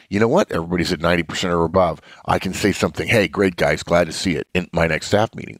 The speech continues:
Or if people aren't doing a lot of them and you ask a couple of follow-up questions, then you could say, "Okay, we got an issue here. We got people, I'm stepping on 'em. Somebody else is stepping on 'em. Uh, people think they can't do them on the road," whatever. And you can cover that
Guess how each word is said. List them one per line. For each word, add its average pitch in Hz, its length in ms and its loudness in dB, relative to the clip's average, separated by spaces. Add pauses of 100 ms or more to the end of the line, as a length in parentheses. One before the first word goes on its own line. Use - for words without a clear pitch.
Or 113 520 4 (400)
if - 160 -2
people - 440 0
aren't 107 400 0
doing 87 300 0
a 80 80 -4
lot 73 260 -2
of 82 60 -6
them 127 160 0
and 165 100 0
you 156 100 2
ask 156 220 0
a - 60 -6
couple - 340 0
of 113 60 0
follow-up 87 460 0
questions, - 480 -6 (640)
then 120 200 0
you 127 80 0
could 123 120 0
say, 107 260 4
"Okay, 160 260 0 (100)
we 90 120 -6
got 87 100 2
an 76 100 -4
issue 73 240 -4
here. 69 200 -6
We 71 120 -6
got 80 200 -2
people, 78 340 -6 (800)
I'm 101 200 2
stepping 92 360 0
on 82 160 0
'em. 80 120 -6
Somebody 98 320 2
else 87 260 0
is - 60 -8
stepping 85 420 -2
on 80 220 -4
'em. 78 260 -12 (100)
Uh, 73 180 -6
people 98 280 2
think 98 220 -2
they 95 100 2
can't - 240 -2
do 90 160 0
them 82 140 0
on 82 80 2
the 80 80 0
road," 80 400 2
whatever. 107 420 0
And 131 220 -8
you 185 120 0
can 185 140 -4
cover 208 300 2
that - 240 -4